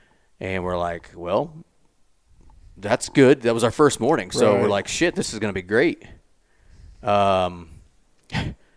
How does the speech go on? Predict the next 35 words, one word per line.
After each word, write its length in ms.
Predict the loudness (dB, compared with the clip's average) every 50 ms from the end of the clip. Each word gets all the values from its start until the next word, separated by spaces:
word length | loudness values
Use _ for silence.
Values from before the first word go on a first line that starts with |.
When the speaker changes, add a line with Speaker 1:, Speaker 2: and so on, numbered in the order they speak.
| _ _ -10
Speaker 1:
I'll 260 | -6 -4 -4 -4 -6 -10 -20 -8 -4
do 120 | -4 -4
some 140 | -4 -4 -8 -4
Cliff's 280 | -2 0 0 0 -2
Notes 200 | -4 -6 -6 -6 -6
version. 320 | -6 -6 -6 -6 -6 -6
So 140 | -6 -4 -4
the 100 | -2 0
rest 200 | 0 -2 0 0
of 40 | 0
that 120 | 0 0
day, 140 | 2 0 0 0
we 80 | -2
didn't 160 | -4 -6 -8
see 160 | -8 -8 -8 -6
shit. 400 | -6 -6 -4 -4 -4 -6 -8 _ _ _ _ _ _ -20 -20 -20 -20 -20 -20 -20 -20 -20 -20 -20 -10 -8
The 80 | -4
next 260 | -2 -2 -2 -2 -4
morning, 560 | -2 0 2 2 2 2 0 -2 -4 -6 -10 -16 -20 -20 -20 _ _ _ -20 -20 -20 -20 _ _ _ _ _ -14 -6 -2
uh, 480 | 0 0 2 2 0 0 0 -2 -4 -6 -10 _ _ _ _ _ _
we 240 | -8 -2 0 0 2
end 120 | 2 2
up, 160 | 0 0 0
like, 320 | -2 -4 -4 -4 -8 -12 -12
having 320 | -4 -2 0 0 2 0
to, 140 | -2 -4 -6 -8 _ _ _ _ _ _ _ _
we 100 | -6 -4
left 400 | -4 0 2 4 4 4 2 0
our 100 | -4 -4
tents 640 | -4 -6 -4 -4 -4 -4 -8 -12 -16 -16 -18 -18 -16 -14
and 140 | -10 -8
our 120 | -8 -8 -10
camp, 480 | -10 -14 -10 -6 -4 -4 -4 -4 -8 -6
quote 220 | -4 -4 -4 -4
unquote, 480 | -6 -8 -8 -6 -6 -4 -4 -6 -10